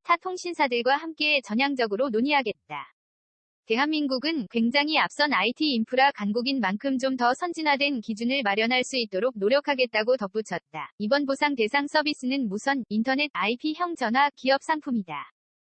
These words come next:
무선 서비스에는 태블릿 피씨와 스마트워치 등 추가 단말 서비스도 보상 대상에 포함된다.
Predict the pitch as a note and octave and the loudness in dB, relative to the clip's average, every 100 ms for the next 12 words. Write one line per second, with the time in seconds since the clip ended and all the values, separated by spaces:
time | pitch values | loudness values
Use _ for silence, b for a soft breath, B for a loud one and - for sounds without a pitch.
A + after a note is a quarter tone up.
0 | _ _ _ - A3+ E4 F4 F#4 F4+ F4+ | _ _ _ -8 -2 0 2 2 2 0
1 | D#4+ C4+ D4+ E4 C#4 F#4 F#4 F#4 - F4+ | 0 0 0 -2 -4 0 2 2 2 -4
2 | - E4+ A3 G3 F4+ F#4 - D#4+ C#4 - | 0 0 2 0 2 0 2 2 2 -2
3 | A3 B3+ D4 - F4+ F4 D#4+ D4+ D4+ - | -4 -4 -6 -4 2 4 4 2 0 2
4 | C#4 C#4 - A3 C#4 A#3 - D4 C4 G#3+ | 0 -2 -4 0 0 0 0 0 0 -2
5 | G#3+ B3 D#4 F4+ E4+ C#4 A3+ F3+ C#3+ - | 0 -2 0 2 2 2 -2 -2 -6 -10